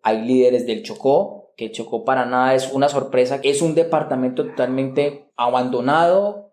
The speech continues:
por el Estado, que incluso hasta un congresista dijo que era como perfumar un bollo dar beneficios a, a dicho departamento.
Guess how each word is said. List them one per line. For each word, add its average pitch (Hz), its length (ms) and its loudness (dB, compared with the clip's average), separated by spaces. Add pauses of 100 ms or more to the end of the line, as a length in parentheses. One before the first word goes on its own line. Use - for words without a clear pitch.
(100)
por 127 160 2
el 117 120 -4
Estado, 110 800 0 (260)
que 127 120 -8
incluso 113 400 -4
hasta 143 160 -2
un 123 100 -4
congresista 120 600 -6
dijo 131 340 -2
que 135 80 -6
era 127 180 -2
como 120 260 -10
perfumar 113 440 -8
un 127 140 -4
bollo 131 520 -2 (340)
dar 120 380 0
beneficios 120 600 -2
a, 110 340 -4 (220)
a 120 120 0
dicho 113 260 0
departamento. 120 720 0